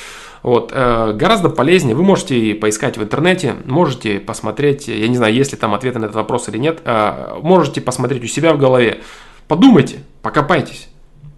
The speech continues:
Как вы это видите? В чем может быть разница? Даже если вы найдете какие-то ответы в интернете,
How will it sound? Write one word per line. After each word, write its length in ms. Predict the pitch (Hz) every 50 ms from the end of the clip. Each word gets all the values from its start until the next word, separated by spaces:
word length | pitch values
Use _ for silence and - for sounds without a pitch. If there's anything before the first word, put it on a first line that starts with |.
| - - - -
Как 200 | - 185 175 180
вы 80 | 147 135
это 140 | 139 131
видите? 300 | 127 143 135 117 - -
В 60 | - -
чем 200 | - 185 180 156
может 180 | 139 127 123
быть 140 | 120 107 -
разница? 360 | 131 123 117 107 110 - -
Даже 180 | 107 123 170 180
если 180 | 175 180 -
вы 60 | 175 175
найдете 300 | 175 180 185 175 165 156
какие-то 240 | 147 - 170 170
ответы 280 | 165 165 - 170 151 151
в 100 | 139 143
интернете, 520 | 143 143 156 156 185 226 233 240 - 98